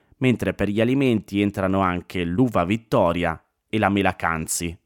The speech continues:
Come spiega sempre Italia Oggi, ogni anno l'istat rivede l'elenco dei prodotti che compongono il paniere di riferimento per la rilevazione dei prezzi al consumo,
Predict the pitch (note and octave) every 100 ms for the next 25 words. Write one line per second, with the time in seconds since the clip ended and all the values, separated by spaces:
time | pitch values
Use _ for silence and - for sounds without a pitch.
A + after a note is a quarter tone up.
0 | _ _ _ _ _ _ _ C3+ C3+ A#2
1 | - - A#2+ A2+ G#2 G#2+ G2+ F#2 F#2+ G2
2 | F#2 F#2 F2 A2 A#2+ A2 G#2 G2 F#2 F#2
3 | F#2 F#2+ - F#2 - G2+ G2+ G2 G2 G2
4 | G#2 A2 G#2+ G#2 G2 F#2 G2+ G2+ A2 -
5 | G2+ G2 E2+ F#2+ F2+ G2 F#2+ F2+ F2+ G2
6 | G2+ G#2 F#2+ F#2 F#2 F#2+ G#2 A2+ A2+ G#2+
7 | F2+ F#2+ F#2+ F#2 F#2 F#2+ G2 G#2 - -
8 | A2 G#2+ G2 F#2 F2+ F2+ - F#2 - F#2+
9 | - F#2+ F#2+